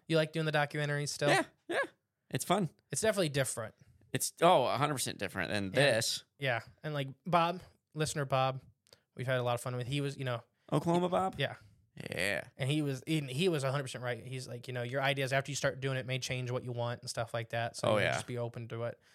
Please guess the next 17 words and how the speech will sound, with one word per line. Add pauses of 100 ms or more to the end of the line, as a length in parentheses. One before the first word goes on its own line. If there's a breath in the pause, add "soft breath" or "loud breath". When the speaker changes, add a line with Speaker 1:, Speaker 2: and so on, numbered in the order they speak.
(180 soft breath)
Speaker 1:
And
they
definitely
have.
We're
gonna
do
less
of
them (380)
and
do
a
better
job
at
them.